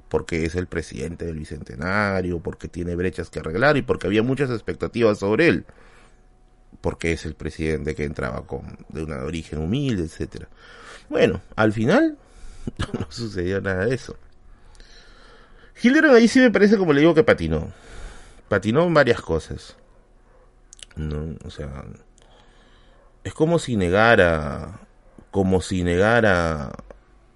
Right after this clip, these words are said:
que exista una voluntad popular, ¿no? Cosa que me parece extraño, porque Hildebrand, que yo sepa, Hildebrand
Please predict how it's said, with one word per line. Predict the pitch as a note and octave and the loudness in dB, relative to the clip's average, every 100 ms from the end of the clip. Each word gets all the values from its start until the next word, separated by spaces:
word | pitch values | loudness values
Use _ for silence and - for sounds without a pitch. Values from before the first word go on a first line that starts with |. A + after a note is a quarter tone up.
| _ - | _ -10
que | G2 | -8
exista | E2+ - C#3+ - D#3 G2+ | -6 -2 -2 0 4 4
una | F#2 G2 G#2+ | 4 2 2
voluntad | G#2+ E2+ D#2 D#2 D2+ D#2+ D#2 | 4 2 0 -6 -4 -4 -4
popular, | E2+ - C#2+ A#1 G1+ A1 - | -8 -8 -12 -10 -10 -10 -12
¿no? | - A1+ F#2 G3 - - - - - - - | -14 -12 -10 -12 -18 -20 -20 -20 -20 -14 2
Cosa | A3 C#4+ | 4 6
que | |
me | A#3+ | 4
parece | - C3+ F#3+ | 4 2 0
extraño, | - D3 A3 G#3+ D3 | 0 0 4 4 4
porque | F#2+ E2+ E2+ | 2 -4 -4
Hildebrand, | - G3 G3 D3 F3+ C4+ - - - - - | -4 0 2 2 0 -4 -12 -20 -20 -18 -6
que | F#2+ | 0
yo | A#2+ B3 | 4 4
sepa, | A3 D3 F#2+ - - - - - | 4 0 -2 -6 -16 -16 -14 -2
Hildebrand | G#3+ E3+ F2 G2+ - | 2 4 4 0 -6